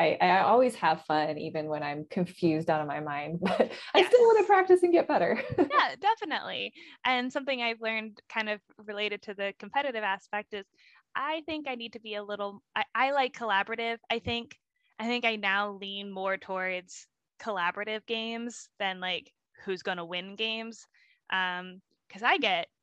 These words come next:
Speaker 2: so mad <laughs> and that's no fun for anybody. <laughs> So.
Speaker 1: Mm-hmm. Yeah, I, I, uh,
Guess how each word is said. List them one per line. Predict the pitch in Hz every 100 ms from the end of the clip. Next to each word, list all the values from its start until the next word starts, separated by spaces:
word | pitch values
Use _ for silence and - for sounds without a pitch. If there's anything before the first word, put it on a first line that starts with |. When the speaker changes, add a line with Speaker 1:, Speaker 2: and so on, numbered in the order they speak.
| _ _ _ _ _ _ _
Speaker 2:
so | - - 320
mad | 277 - - - _
<laughs> | _ - - 831 880 1017 960 988 - 880 - -
and | 381 339 381
that's | 427 415 - 494
no | 480 -
fun | 370 330
for | 262
anybody. | 220 185 - - - 294
<laughs> |
So. | - 254 220 - 214
Speaker 1:
Mm-hmm. | 240 240 _ _ _ - - - 339 _ _ _ _ -
Yeah, | 190 -
I, | - - 185
I, | 190 190 185
uh, | - 170 156 165